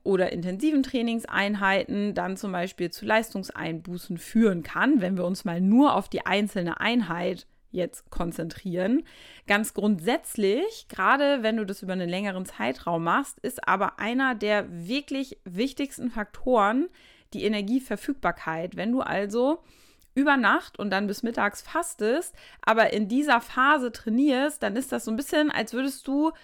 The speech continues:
versuchen, mit deinem Auto mit leerem Tank Vollgas zu fahren. Also wo soll die Energie denn hinkommen?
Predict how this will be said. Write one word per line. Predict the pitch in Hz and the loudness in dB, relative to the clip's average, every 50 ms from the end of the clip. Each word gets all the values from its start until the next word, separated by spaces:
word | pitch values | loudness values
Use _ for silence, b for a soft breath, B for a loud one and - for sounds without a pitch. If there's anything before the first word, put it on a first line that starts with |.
| B B B | B B B
versuchen, | B - 208 208 196 247 320 339 - 359 359 359 370 339 - - | B 0 0 2 2 0 0 0 0 0 0 2 0 -2 -4 -4
mit | 240 214 214 | -6 -2 0
deinem | 220 214 208 208 - | 2 2 2 2 2
Auto | - - 262 311 - - | 2 2 2 2 0 0
mit | 277 247 226 - | 2 2 2 0
leerem | - 202 247 302 269 233 220 | 0 -2 0 0 0 -2 -4
Tank | - - - 240 277 320 339 - - | -4 0 2 2 2 2 0 -4 -12
Vollgas | - - - - 320 370 247 175 160 160 - - | -20 -8 -2 0 2 2 2 0 -4 -6 -6 -8
zu | - 180 | -10 -10
fahren. | - - 180 180 175 170 | -8 -4 -2 -2 -2 -2
Also | 165 180 180 185 | -2 -6 -4 -2
wo | 214 247 | -4 -2
soll | 220 247 247 269 269 | 0 0 0 2 2
die | 277 285 302 | 2 0 0
Energie | - - 240 240 226 220 208 196 220 269 294 302 | 0 0 0 0 0 0 -4 -2 0 0 0 2
denn | 226 202 208 214 | 2 0 0 2
hinkommen? | 202 269 311 381 - - - 180 175 185 202 240 330 | 2 2 0 0 -2 -6 -6 -4 -2 0 0 0 -2